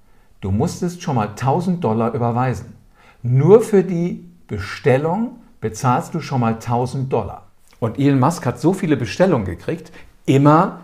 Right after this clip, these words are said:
mit einem Tausender, mit tausend Dollar unterfüttert, weltweit, dass der so viel Geld erstmal in seiner Kasse hatte, das müssten wir uns wahrscheinlich von der Bank holen. Oder wir überlegen uns eben, wie genial musst du eigentlich nur sein,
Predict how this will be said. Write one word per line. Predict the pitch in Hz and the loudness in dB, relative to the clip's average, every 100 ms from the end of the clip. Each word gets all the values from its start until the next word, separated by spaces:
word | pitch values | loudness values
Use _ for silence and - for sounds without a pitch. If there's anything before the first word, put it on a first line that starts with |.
| - | -4
mit | 123 127 | -4 -2
einem | 110 101 | -4 -4
Tausender, | - 202 254 139 95 185 - - - | 0 0 0 0 -2 -4 -10 -14 -12
mit | 98 | -6
tausend | 143 143 123 - | -4 -2 -2 0
Dollar | 156 156 101 | 2 2 -2
unterfüttert, | 92 90 101 139 220 - - - | -4 -6 -6 -6 -8 -12 -18 -14
weltweit, | 98 123 190 - 104 78 - - - - - - - | -2 2 2 0 -2 -2 -4 -10 -20 -20 -20 -20 -10
dass | 104 | -6
der | 95 110 | -4 -2
so | 117 196 | -2 -4
viel | - 160 147 | 0 0 0
Geld | 131 160 - | 0 -2 -2
erstmal | 101 120 104 | -4 -2 -2
in | 95 | 0
seiner | 95 90 | 0 -2
Kasse | 87 95 95 90 | -2 -2 -2 -2
hatte, | 90 147 220 - - - - | -2 -4 -6 -10 -20 -20 -8
das | - 110 | -4 -2
müssten | 123 - 110 | -2 -2 -4
wir | 101 151 | 2 2
uns | - 175 | 2 -2
wahrscheinlich | 165 165 156 160 | -4 -2 -4 -4
von | 160 139 | -4 -4
der | 135 | -2
Bank | 165 214 - | -4 -6 -10
holen. | - - - - - - - - - - | -12 -14 -20 -20 -20 -20 -20 -20 -20 -4
Oder | 101 135 170 | 0 4 6
wir | 147 | 6
überlegen | 131 110 117 143 | 4 2 0 0
uns | 135 - | -4 -4
eben, | 120 120 120 123 110 | -2 -2 -2 -6 -4
wie | 123 185 | -2 2
genial | 160 147 123 113 120 | 2 4 2 2 0
musst | 127 - | -4 -4
du | 127 | -2
eigentlich | 101 110 98 | -2 -4 -4
nur | 98 | -4
sein, | 90 92 92 | -4 -4 -4